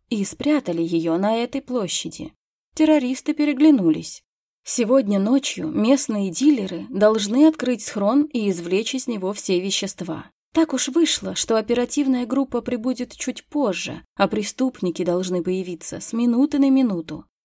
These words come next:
Я тараторила с серьезным лицом и без пауз, сочиняя на ходу и стараясь не думать о том, какой бред несу.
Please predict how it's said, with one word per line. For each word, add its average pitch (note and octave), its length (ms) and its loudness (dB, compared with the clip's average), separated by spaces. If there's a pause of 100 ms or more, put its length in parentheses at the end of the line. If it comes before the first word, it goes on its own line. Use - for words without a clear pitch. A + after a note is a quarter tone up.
(280)
Я C#4 280 2
тараторила C4+ 680 -2
с B3 60 -8
серьезным A3+ 680 -2
лицом C#4 440 0
и A#3+ 180 -4
без G#3+ 240 -6
пауз, - 580 -10
сочиняя D4+ 640 4
на D4 80 4
ходу C4 420 0
и D4 140 -6
стараясь G#3+ 540 -2
не F#3 140 -2
думать C4+ 400 4
о D#4 140 0
том, B3 300 -2
какой G#3+ 380 -4
бред F#3 400 -4
несу. E3+ 540 -8